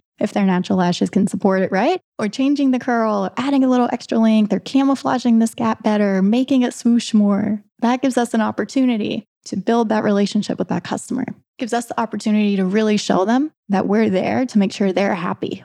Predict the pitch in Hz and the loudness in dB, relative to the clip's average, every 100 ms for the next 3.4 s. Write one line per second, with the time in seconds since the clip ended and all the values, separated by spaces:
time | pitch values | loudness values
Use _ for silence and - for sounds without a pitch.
0 | - 185 180 - - - - - - 226 | -4 -2 -2 -4 -8 -8 -10 -8 -6 -6
1 | 202 _ _ - 214 - 226 247 269 - | -8 _ _ -2 0 2 2 2 0 -2
2 | - 247 262 285 - _ - 240 233 - | 0 2 4 2 -2 _ -6 -2 -2 0
3 | 262 226 190 196 | 2 4 4 2